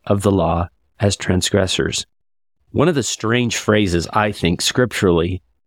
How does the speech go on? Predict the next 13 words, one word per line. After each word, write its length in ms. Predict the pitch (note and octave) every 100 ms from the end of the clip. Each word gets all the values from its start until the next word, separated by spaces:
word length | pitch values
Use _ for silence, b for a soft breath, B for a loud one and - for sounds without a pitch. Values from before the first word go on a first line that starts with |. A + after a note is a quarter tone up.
| _
is 280 | - F#2 F2+
having 300 | - A2+ A#2
respect 540 | G2+ F#2 - G#2+ G2+ -
to 100 | -
persons 640 | - G2+ - A#2+ B2 B2 - _ b -
when 240 | G2+ F#2+
what 140 | G#2+
it 100 | G2
means 400 | A2 B2 A#2+ A2+ -
is 340 | F2+ F#2 -
you 200 | G2+ G#2
are 160 | G2+ F#2
partial. 840 | - - A#2 A2+ - D2+ G#1